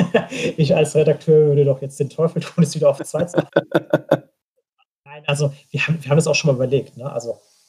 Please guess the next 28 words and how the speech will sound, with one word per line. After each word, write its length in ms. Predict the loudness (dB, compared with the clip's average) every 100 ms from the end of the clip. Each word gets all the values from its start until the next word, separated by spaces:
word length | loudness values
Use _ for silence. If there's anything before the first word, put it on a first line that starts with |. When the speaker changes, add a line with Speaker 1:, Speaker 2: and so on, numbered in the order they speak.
| _ -20 _ -20
Speaker 1:
es 120 | -14
ist 120 | 0
ja 120 | 2 4
so, 460 | 6 8 8 4 0 -10 -4
ähm, 600 | 0 4 4 2 -4 -6 _
wir 160 | -12 -6
gehen 180 | 0 2
als 220 | 0 0
Redaktion 500 | 0 0 -2 -2 0
immer 220 | 2 2
natürlich 540 | 2 0 -8 -8 -6
auch 240 | -4 -4 -6 _ _ _ _ _
durch, 340 | -4 -2 -2 -8
ähm, 680 | -4 -2 -2 -6 -4 -6 -8 _ _ _ _ _ _ _
wenn 120 | 0 0
wir 60 |
eine 100 | 0
neue 220 | 2 4 4
Edition 760 | 0 -6 -6 2 4 4 0
machen 300 | 0 -2 -2
oder 280 | -4 -4 -4
wenn 180 | -6 -6
wir 600 | -2 0 2 0 -4 -10
tatsächlich 360 | -18 -16 -12 -10
irgendwelche 280 | -8 -8 -2
Änderungen 360 | 2 2 2
vornehmen 460 | -2 0 2 0 2
wollen, 300 | 4 4